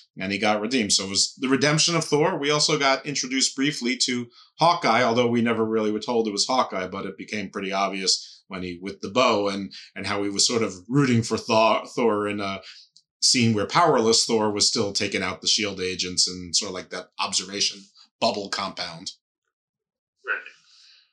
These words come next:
Speaker 2: Um, and also, you know, you heard, but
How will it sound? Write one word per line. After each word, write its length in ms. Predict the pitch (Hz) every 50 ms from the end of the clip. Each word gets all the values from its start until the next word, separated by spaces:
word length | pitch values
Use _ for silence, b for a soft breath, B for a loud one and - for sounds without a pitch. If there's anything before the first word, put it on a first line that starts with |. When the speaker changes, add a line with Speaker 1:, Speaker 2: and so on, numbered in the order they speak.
| _ 113
Speaker 2:
Um, 480 | 110 110 113 113 113 113 113 113 113 113 113 110 113 - _ _ _ _ _ _ -
and 80 | 151 156 156
also, 160 | 147 - 151 135 131 131
you 100 | 131 131 - 120
know, 60 | -
you 80 | 117 117
heard, 220 | 123 117 107 104 - _ _ _ _ _ _ _ _ _ _ _ -
but 80 | 127 -